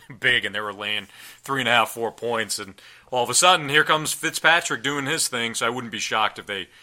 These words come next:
if they stuck with him. I, I feel as though Dirk Koetter really likes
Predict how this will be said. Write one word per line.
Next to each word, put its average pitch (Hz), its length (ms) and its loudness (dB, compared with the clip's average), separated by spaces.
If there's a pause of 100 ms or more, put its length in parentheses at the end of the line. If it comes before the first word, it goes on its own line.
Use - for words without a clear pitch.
(160)
if 107 100 -12
they 104 120 -4
stuck - 380 0
with 104 140 -12
him. 107 180 -10
I, 190 200 8
I 185 60 0
feel 330 260 -6
as 269 140 -2
though 240 120 -4
Dirk 190 260 0
Koetter 190 220 0
really 147 200 -6
likes 110 480 -2